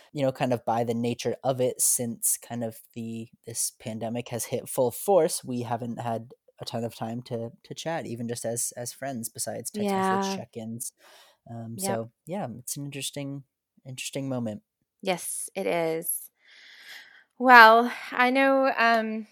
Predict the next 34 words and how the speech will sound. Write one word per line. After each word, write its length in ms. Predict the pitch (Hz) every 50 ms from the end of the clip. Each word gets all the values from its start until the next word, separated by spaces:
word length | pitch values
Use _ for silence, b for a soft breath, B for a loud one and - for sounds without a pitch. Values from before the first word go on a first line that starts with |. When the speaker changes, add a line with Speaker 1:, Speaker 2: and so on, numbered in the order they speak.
| _ -
Speaker 2:
we 140 | 247 254 262
had 100 | 254 220
kind 200 | - - 247 240
of 100 | 233 233
been, 400 | 226 226 226 220 214 208 190 - -
some 260 | 202 - - 262 262 254
of 80 | 233
the 200 | - 233 220 208 214
texting 460 | - 226 214 - - - 220 220 208
back 220 | 214 190 185 -
and 120 | 202 196 -
forth 380 | - 185 180 180 190 196 -
and 100 | 202 196
checking 380 | 196 - 202 196 - 202 196 190
in 160 | 190 185 190
on 220 | 190 185 190 185
one 160 | 185 190 185 185
another. 640 | 185 185 180 180 175 185 180 185 185 185 190 190 - -
Um, 520 | 185 190 185 180 175 170 170 175 180 - - -
you 100 | 214 214
know, 80 | 220
we 120 | 214 233 247
have 280 | 247 262 247 240 240
some 380 | - - 262 247 240 233 233 240 240 B B B B B B
conversations 880 | B - 226 214 202 202 202 - 214 196 208 - 220 202 202 196 196 196
that 160 | 165 - - -
we, 200 | 196 202 208 202 185 - _ _ _ -
you 100 | 226 208
know, 180 | 196 185 185 185 -
are 180 | 220 240 240
excited 480 | 233 220 - - 226 214 196 196 190 190 -
to 80 | - 180
release, 480 | 175 180 175 165 165 160 175 - - -
but, 240 | 196 190 185 180